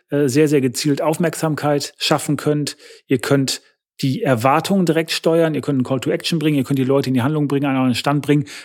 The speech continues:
damit ihr dann entsprechend mit denen ins Gespräch kommen könnt. Und da macht's natürlich wenig Sinn, eine Tasche zu verteilen, die überhaupt kein Logo hat, weil, ähm, dann weiß keiner, dass die Tasche von euch ist und dann nimmt euch keiner wahr. Aber es geht eben nicht immer darum, sondern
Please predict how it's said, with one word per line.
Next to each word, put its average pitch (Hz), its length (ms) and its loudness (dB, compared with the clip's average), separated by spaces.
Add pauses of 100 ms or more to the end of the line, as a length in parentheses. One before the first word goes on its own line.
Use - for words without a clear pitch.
damit 139 200 4
ihr 143 80 6
dann 139 140 4
entsprechend 139 480 -2
mit 127 140 0
denen 127 100 0
ins 120 220 -2 (180)
Gespräch 131 400 0
kommen 123 220 0
könnt. 120 200 -2
Und 123 140 -2
da 147 80 2
macht's 160 220 0
natürlich 147 360 2
wenig 151 240 2
Sinn, 143 180 0
eine 135 120 0
Tasche 160 300 -2
zu 127 140 -8
verteilen, 127 580 -4
die 151 100 -4
überhaupt 151 320 0
kein 123 160 2
Logo 143 340 4
hat, 156 280 0 (320)
weil, 139 260 4
ähm, 147 420 -2
dann 143 320 -2
weiß 143 220 2
keiner, 151 240 0
dass 135 140 -2
die 143 80 -8
Tasche 143 320 -4
von 185 160 -2
euch 196 240 2
ist 143 160 0
und 147 100 -2
dann 135 120 0
nimmt 143 140 -2
euch 131 160 -4
keiner 131 320 -4
wahr. 127 280 0 (460)
Aber 175 100 0
es 123 100 0
geht 180 180 2
eben 170 220 4
nicht - 380 -4
immer 214 240 4
darum, 139 500 0
sondern 143 360 0